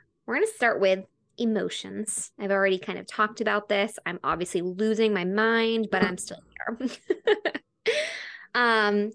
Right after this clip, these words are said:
so things that I'm doing this time around is I'm rehiring my doula.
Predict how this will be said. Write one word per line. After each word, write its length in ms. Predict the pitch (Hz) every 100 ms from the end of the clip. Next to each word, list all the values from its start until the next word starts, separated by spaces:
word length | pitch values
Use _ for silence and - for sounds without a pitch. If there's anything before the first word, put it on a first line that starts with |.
| - -
so 180 | -
things 280 | 269 277 269
that 100 | 285
I'm 80 | 311
doing 300 | 285 262 247
this 220 | 247 -
time 280 | - 247 233
around 540 | 226 185 156 208 254 - -
is 320 | 214 208 202 -
I'm 180 | 196 196
rehiring 580 | 208 247 240 208 226
my 120 | 247 269
doula. 360 | 220 180 220